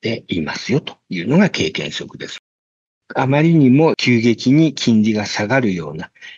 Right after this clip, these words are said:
幅としてもものすごい勢いで金利が下がるようなところについては、株式市場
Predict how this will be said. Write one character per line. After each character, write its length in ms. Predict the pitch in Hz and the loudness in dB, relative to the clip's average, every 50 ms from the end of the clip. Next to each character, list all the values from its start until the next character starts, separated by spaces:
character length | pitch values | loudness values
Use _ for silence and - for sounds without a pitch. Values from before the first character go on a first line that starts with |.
| _ _ - | _ _ -4
幅 260 | - - 110 117 135 | -2 0 2 2 2
と 140 | - - 135 | 2 0 0
し 100 | - - | 0 0
て 100 | - 139 | 2 2
も 120 | 120 107 | 4 4
も 140 | 104 101 107 | 4 4 4
の 80 | 120 127 | 2 0
す 120 | 127 - | 0 0
ご 140 | 156 160 160 | 0 0 2
い 100 | 139 117 | 0 0
勢 240 | - - - 110 104 | -2 -2 0 0 0
い 40 | 101 | 0
で 80 | 101 | -2
金 260 | 101 - - 120 117 120 | -4 -2 0 0 2 2
利 80 | 123 | 2
が 140 | 120 120 104 | 0 -2 -4
下 220 | - - - 117 | -4 -4 -4 -4
が 140 | 113 135 147 | -2 0 0
る 120 | 151 147 143 | 0 2 2
よ 80 | 143 | 2
う 60 | 139 | 2
な 100 | 135 131 | 0 0
と 120 | 127 - 113 | -2 -4 -4
こ 120 | 117 131 | -2 0
ろ 60 | 131 | 2
に 120 | 123 120 117 | 2 0 -2
つ 180 | - - - 127 | -4 -4 -4 -2
い 100 | 117 113 | -2 -2
て 120 | - 147 | 0 0
は、 140 | 156 165 156 | 0 0 0
株 280 | - - 104 98 104 101 | -2 -2 -2 -2 -2 -2
式 280 | - - - 98 92 | -4 -4 -4 -4 -2
市 80 | 92 98 | -2 -2
場 140 | 95 87 | -4 -4